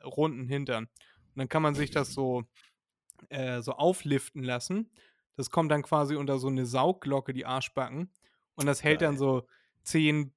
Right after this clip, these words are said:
Speaker 1: bis vierundzwanzig Stunden oder so, halten dann die Arschbacken so rund. Und dann <laughs> ist er da mit so aufgeblähten Arschbacken in seiner kurzen Hose da rumgelaufen, meinte,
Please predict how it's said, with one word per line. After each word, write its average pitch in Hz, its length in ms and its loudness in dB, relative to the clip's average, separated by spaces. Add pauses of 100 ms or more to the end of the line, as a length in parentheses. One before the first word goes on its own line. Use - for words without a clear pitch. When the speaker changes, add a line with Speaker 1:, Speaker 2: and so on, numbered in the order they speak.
Speaker 1:
bis 151 180 0
vierundzwanzig 143 640 0
Stunden 147 320 0
oder 135 160 0
so, 127 140 -2
halten 143 220 0
dann 135 120 0
die 123 120 -2
Arschbacken 131 540 0
so 131 180 -2
rund. 143 460 0 (380)
Und 170 200 0
dann 147 120 2 (120)
<laughs> 170 220 2
ist - 60 -8
er 147 80 0
da 139 220 -4 (340)
mit 165 160 -2
so 151 80 0
aufgeblähten 156 1040 2
Arschbacken 151 680 0
in 156 160 -2
seiner 143 480 -2
kurzen 156 420 0
Hose 165 300 0
da 139 80 0
rumgelaufen, 143 720 -2
meinte, 139 340 -4